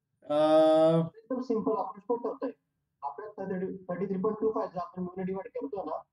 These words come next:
Speaker 2: तर ट्वेंटी फाईव्ह पॉइंट वन टू फाईव्ह answer येतं, which is approximate to आपली जी आता इमेज आहे।
Speaker 1: यार, you are right, you are right। यांनी एक्सप्लेनेशन जे आनंद बोलला ना आता, तसंच explanation दिलेलं आहे।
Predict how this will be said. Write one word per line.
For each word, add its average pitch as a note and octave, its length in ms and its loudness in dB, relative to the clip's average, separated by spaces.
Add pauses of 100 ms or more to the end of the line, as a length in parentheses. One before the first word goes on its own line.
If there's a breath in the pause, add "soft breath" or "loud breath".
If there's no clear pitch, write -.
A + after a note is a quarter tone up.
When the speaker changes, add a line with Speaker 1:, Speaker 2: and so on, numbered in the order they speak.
(960)
Speaker 2:
तर F3+ 60 -8
ट्वेंटी F#3 340 -4
फाईव्ह A3 220 -4
पॉइंट G#3+ 160 -4
वन G3 180 -6
टू - 60 -2
फाईव्ह - 260 -6
answer C#4 220 -12
येतं, - 260 -6 (1300)
which C4+ 160 0
is - 80 -2
approximate G3 480 -4
to F#3+ 60 -4
आपली F#3 220 -6
जी F#3+ 60 -4
आता F#3 220 -8
इमेज F#3+ 280 -4
आहे। - 80 0 (1200)
Speaker 1:
यार, G3+ 180 10
you G3+ 100 8
are G#3+ 140 10
right, G#3+ 260 8
you F3 220 4
are F3 80 6
right। - 600 2
यांनी F3+ 200 8
एक्सप्लेनेशन G3+ 560 6
जे F#3+ 80 8
आनंद G3+ 360 8
बोलला G#3+ 240 10
ना B3 80 2
आता, G#3 240 0
तसंच G3+ 320 0
explanation F#3 400 4
दिलेलं D3 260 0
आहे। - 180 -20